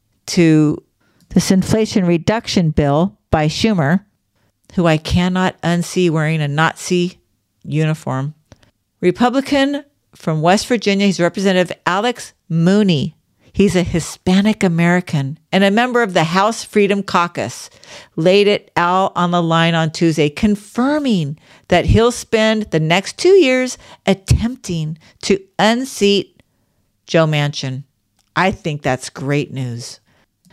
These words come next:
Mooney said in an interview with Metro News Talkline, I quote,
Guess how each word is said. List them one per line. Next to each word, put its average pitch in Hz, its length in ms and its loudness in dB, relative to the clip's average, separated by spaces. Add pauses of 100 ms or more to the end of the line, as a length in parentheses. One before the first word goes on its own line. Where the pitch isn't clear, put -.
(120)
Mooney 226 380 4
said 202 580 2
in 180 160 4
an 185 240 4
interview 254 540 2
with 165 240 0
Metro 185 360 0
News 208 460 2 (220)
Talkline, 226 600 0 (800)
I 175 220 0
quote, - 640 0